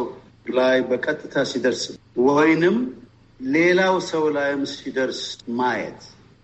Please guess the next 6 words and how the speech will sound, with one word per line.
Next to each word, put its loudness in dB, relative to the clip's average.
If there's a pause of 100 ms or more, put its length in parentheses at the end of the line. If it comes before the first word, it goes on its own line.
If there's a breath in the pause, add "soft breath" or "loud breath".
ይሄ 0 (840)
ነው 0
እንግዲህ 0 (100)
በእንግሊዝኛ 2 (160)
ቋንቋ 2 (200)
ትራውማ 2